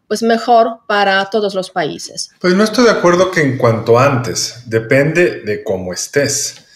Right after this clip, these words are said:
Speaker 1: Claro,
Speaker 2: Si realmente
Speaker 1: es fundamental.
Speaker 2: tienes el, estás en el momento adecuado de la curva, tienes la información para saber qué es lo que hay que abrir y cómo hay que abrir. De hecho, lo que estamos viendo son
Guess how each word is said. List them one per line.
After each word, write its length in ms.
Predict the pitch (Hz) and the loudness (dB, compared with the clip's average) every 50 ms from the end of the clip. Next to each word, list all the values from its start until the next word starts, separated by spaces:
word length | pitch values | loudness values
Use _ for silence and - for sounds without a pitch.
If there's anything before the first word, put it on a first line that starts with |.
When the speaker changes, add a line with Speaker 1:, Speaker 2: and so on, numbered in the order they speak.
| - - - | -20 -10 -2
Speaker 1:
Claro, 380 | - 247 220 202 196 190 180 | 0 2 2 4 4 2 2
Speaker 2:
Si 60 | - 131 | 4 4
realmente 300 | 139 143 139 139 139 139 | 4 4 6 4 4 4
Speaker 1:
es 140 | 139 139 | 4 2
fundamental. 680 | 135 139 135 131 - 131 127 123 113 117 - - 113 - _ _ _ _ _ _ _ - | 0 2 2 2 4 4 4 2 2 0 -2 -4 -4 -6 _ _ _ _ _ _ _ -2
Speaker 2:
tienes 560 | - 135 135 131 131 131 131 131 120 - - | 0 2 2 2 2 2 0 0 0 0 2
el, 680 | 120 113 107 104 104 98 101 101 98 98 98 98 95 92 | 2 2 2 0 -2 -6 -8 -8 -8 -8 -8 -8 -8 -10
estás 320 | 95 - - 123 117 120 123 | -10 -6 -2 -2 -2 0 0
en 60 | 127 | 0
el 100 | 113 110 | 0 0
momento 600 | 107 104 101 107 110 110 113 117 120 123 123 120 | -2 -4 -4 -4 -4 -2 0 0 2 2 2 4
adecuado 300 | 117 110 110 110 113 107 104 | 4 2 2 2 0 0 2
de 60 | 95 - | 0 -4
la 100 | - - | -4 -4
curva, 460 | - 123 131 135 139 131 123 117 110 110 | -4 -2 -2 0 0 0 0 0 0 0
tienes 260 | 110 110 110 110 107 | -2 -4 -4 -4 -4
la 60 | 104 | -4
información 600 | 101 - - 101 92 98 98 95 - - 113 110 | -6 -8 -8 -10 -10 -8 -8 -6 -6 -6 -6 -4
para 200 | - 107 101 95 | -4 -4 -4 -4
saber 420 | - - 98 95 98 101 104 107 - - - _ _ _ _ _ _ - | -4 -4 -4 -4 -2 -2 -2 -4 -4 -8 -18 _ _ _ _ _ _ -4
qué 120 | - 113 | -2 0
es 140 | 113 107 110 | 0 0 -2
lo 120 | 110 104 | -4 -6
que 120 | - - 107 | -4 -4 -4
hay 100 | 107 - | -4 -4
que 100 | - 101 | -4 -6
abrir 300 | 98 98 101 117 113 107 | -4 -2 -2 -2 -2 -2
y 80 | - | -4
cómo 480 | - 107 104 101 101 98 98 - - - | -8 -8 -8 -8 -6 -8 -8 -8 -10 -10
hay 200 | - 101 104 101 - | -8 -8 -8 -6 -6
que 100 | - 120 | -4 -4
abrir. 280 | 147 165 208 196 139 | -4 -4 -6 -6 -4
De 80 | 113 - | -4 -4
hecho, 160 | 127 - 151 | -4 -4 -4
lo 80 | 131 120 | -4 -4
que 40 | - | -2
estamos 360 | - 123 127 139 139 131 120 | -2 0 0 0 0 -2 -2
viendo 300 | - 120 123 123 135 139 | 0 0 0 0 0 -2
son 440 | 120 - 123 123 123 127 - - | -4 -2 0 0 0 0 -2 -6